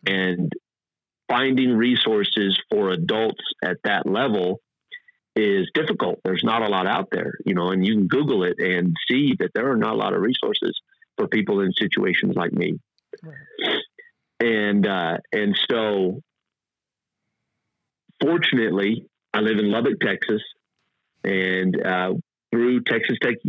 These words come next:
Speaker 1: University, there is a place called the Burkhart Center for Autism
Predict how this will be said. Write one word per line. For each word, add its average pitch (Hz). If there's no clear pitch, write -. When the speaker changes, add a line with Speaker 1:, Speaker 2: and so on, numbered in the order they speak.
Speaker 1:
University, 107
there 104
is 101
a 92
place 123
called 87
the -
Burkhart 107
Center 90
for 104
Autism 104